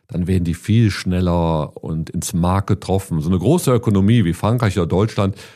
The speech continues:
die haben immer noch einen großen Binnenmarkt und können dann erst noch mal eine Weile klarkommen, bevor sie langsam allmählich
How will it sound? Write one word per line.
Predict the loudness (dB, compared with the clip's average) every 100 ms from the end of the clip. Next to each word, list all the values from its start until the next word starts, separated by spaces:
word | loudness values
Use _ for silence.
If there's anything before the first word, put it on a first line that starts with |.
| _
die | -4
haben | -2
immer | 2 2
noch | 2 0
einen | -2
großen | -2 -2 -2
Binnenmarkt | 2 2 4 2 2 0 0
und | -4 -4
können | -2 0 2 2
dann | 2 0
erst | 0 0 -2 -4
noch | -2
mal | 0 0
eine | 0
Weile | 0 0 0
klarkommen, | -2 -2 -2 0 0 0
bevor | -2 -4 -4
sie | -2
langsam | 0 0 0 -2 -2
allmählich | 0 0 0 0 -2